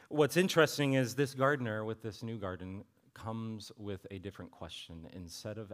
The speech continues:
asking her, "What is it you have done?" he now asks her, "Who do you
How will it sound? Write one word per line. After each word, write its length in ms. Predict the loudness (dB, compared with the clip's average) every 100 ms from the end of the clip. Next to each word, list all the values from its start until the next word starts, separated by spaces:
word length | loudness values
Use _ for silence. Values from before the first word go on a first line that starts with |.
| -10
asking 360 | -10 -10 -14 -14
her, 140 | -14 -14
"What 240 | -12 -10
is 140 | -10 -12
it 120 | -14
you 160 | -14
have 240 | -14 -14 -14
done?" 300 | -12 -12 -14
he 180 | -14 -10
now 280 | -8 -10 -12
asks 320 | -14 -14 -16 _
her, 220 | -16 -16 -20 -20 _ _
"Who 760 | -20 -10 -10 -10 -12 -14 -18 -20 _ _ _ -16
do 640 | -10 -8 -8 -12 -14 -16 -20 _ _ _
you 540 | -16 -12 -12 -12 -16